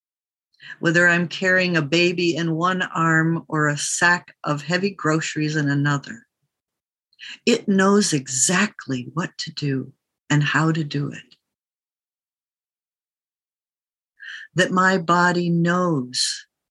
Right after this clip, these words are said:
how to move, and whether that is dancing or waving my arms hello or hugging a loved one. That my body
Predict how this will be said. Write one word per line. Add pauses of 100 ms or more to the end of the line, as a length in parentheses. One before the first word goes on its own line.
(260)
how
to
move, (1000)
and
whether
that
is
dancing (1400)
or
waving
my
arms
hello
or
hugging (520)
a
loved
one. (2500)
That
my
body